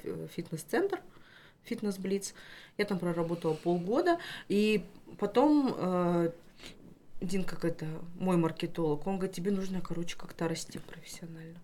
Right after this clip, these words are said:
То есть сейчас вот ты щас в спорте находишься, так или иначе, вокруг спортсмены, в тренажерном зале, там силовые тренировки, есть групповые разные программы. Так или иначе к тебе приходят разные люди.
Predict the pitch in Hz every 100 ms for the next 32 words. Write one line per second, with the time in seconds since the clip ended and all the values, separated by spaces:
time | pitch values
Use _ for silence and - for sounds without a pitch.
0 | - - - - - - - - - -
1 | - - 170 170 - 175 185 - 170 175
2 | 165 170 - - - - - - 185 180
3 | 156 160 - 285 262 165 165 156 160 160
4 | 156 151 143 147 147 147 - 143 147 -
5 | 160 147 139 - - - - - - -
6 | - - - 156 151 165 151 147 147 180
7 | 226 220 180 156 151 - - - - -
8 | 147 151 214 254 202 202 190 190 190 -
9 | 165 160 156 156 156 165 226 220 202 165
10 | 160 165 165 160 - - - - - -
11 | 175 175 185 196 - 170 165 165 151 175
12 | 165 165 156 156 156 151 147 139